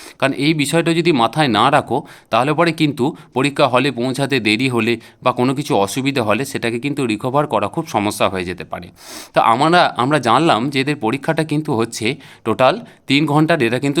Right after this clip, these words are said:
সময় দেবে। তিন ঘন্টার মধ্যে কিন্তু টোটাল এই পরীক্ষাটা কিন্তু এরা কমপ্লিট করতে হবে। এই যে দেখো,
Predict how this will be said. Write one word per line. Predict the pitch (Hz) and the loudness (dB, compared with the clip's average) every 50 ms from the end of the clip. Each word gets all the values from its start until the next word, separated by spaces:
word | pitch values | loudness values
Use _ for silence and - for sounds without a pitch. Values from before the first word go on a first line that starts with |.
| 160 - | -2 0
সময় | 123 104 98 92 90 85 | 0 0 0 0 -2 -4
দেবে। | 90 85 87 87 - - - - - _ - | -8 -10 -12 -14 -18 -20 -20 -20 -18 _ -2
তিন | 127 135 151 147 156 | 0 0 2 2 2
ঘন্টার | 165 160 151 175 156 117 | 2 2 2 2 2 2
মধ্যে | 123 147 139 - 160 156 | 0 0 -2 -2 -2 0
কিন্তু | 165 170 156 156 104 110 | 0 0 0 0 -2 -2
টোটাল | 107 - 143 123 113 139 - - - - - 117 | 0 2 2 2 2 0 -4 -12 -18 -10 -6 -4
এই | 113 98 | -2 -2
পরীক্ষাটা | 107 117 131 - 151 139 147 139 117 | -2 -2 -2 0 -2 0 0 -2 -2
কিন্তু | 123 127 123 147 143 107 104 | -2 -4 -2 0 0 2 2
এরা | 110 139 196 - - - _ - | 2 2 0 -2 -6 -14 _ -4
কমপ্লিট | 113 107 90 110 98 85 - | -4 -2 -2 -4 -6 -8 -8
করতে | 98 92 - - 95 | -10 -12 -10 -10 -12
হবে। | 80 87 87 - - 117 | -10 -10 -10 -8 -4 -2
এই | 139 143 | -2 0
যে | 147 147 131 131 | 0 0 0 0
দেখো, | 131 - 160 | 0 0 -2